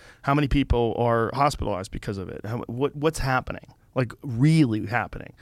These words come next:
Let's ass-, instead of pretending that it's all good, let's look at all of the good it does and then also what's the bad it does and let people make informed choices. That's always been the case with medicine,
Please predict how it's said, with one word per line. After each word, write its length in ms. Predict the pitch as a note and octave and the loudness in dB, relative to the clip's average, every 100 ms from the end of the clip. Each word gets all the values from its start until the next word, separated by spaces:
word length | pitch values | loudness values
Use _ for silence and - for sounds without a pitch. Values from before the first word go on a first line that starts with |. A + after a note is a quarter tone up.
| - - | -16 -2
Let's 240 | C#3 C3+ | -2 0
ass-, 180 | C3+ - | -4 -2
instead 400 | - B2+ - D#3+ | -2 -2 2 2
of 120 | D#3+ | 2
pretending 400 | D3 - C#3+ C#3 | -2 -2 0 2
that 160 | B2+ A#2 | 0 -2
it's 140 | - | -6
all 440 | - A#2+ C#3 D3+ E3+ | 0 4 6 6 4
good, 460 | B2 B2+ G2 - - _ - - _ - | 0 0 0 -8 -20 _ -20 -20 _ -4
let's 200 | C3 C#3 | -2 -2
look 160 | C3 | 0
at 140 | A#2+ - | 0 0
all 300 | A#2+ C#3+ F3 | 4 6 6
of 120 | E3+ | 4
the 60 | D3+ | 2
good 200 | C#3 D#3 | 4 4
it 80 | F3+ | 4
does 320 | F3+ F#3+ F#3 | 4 4 0
and 160 | C3 C3 | 0 2
then 80 | |
also 460 | C3 C#3 - C3 A#2+ B2 | 4 2 2 2 2 2
what's 240 | B2+ B2 | 0 0
the 80 | B2+ | 0
bad 240 | C3 C3 A2+ | 2 2 0
it 80 | |
does 340 | G#2 F2+ - - | -4 -6 -6 -4
and 240 | B2 A2+ - - | -2 -2 -6 -4
let 300 | B2 D3+ - | 4 4 4
people 380 | D3+ - B2 A#2 | 2 4 2 4
make 300 | A#2+ B2 A2 | 2 2 -2
informed 420 | G#2+ B2 A#2 G#2+ | -2 2 0 2
choices. 460 | E3 E3+ - - - - | 2 2 -2 -12 -16 -10
That's 220 | - D3+ - | -2 -2 2
always 520 | D3+ F3 F3+ E3 C#3+ | 4 6 6 4 2
been 220 | C3+ C3+ | 0 0
the 80 | B2+ | 0
case 580 | - D3 A#2+ - - - _ - | 0 0 0 -4 -12 -14 _ -6
with 140 | B2+ A#2 | -4 2
medicine, 480 | C#3+ C3+ A#2 - | 2 2 -2 -10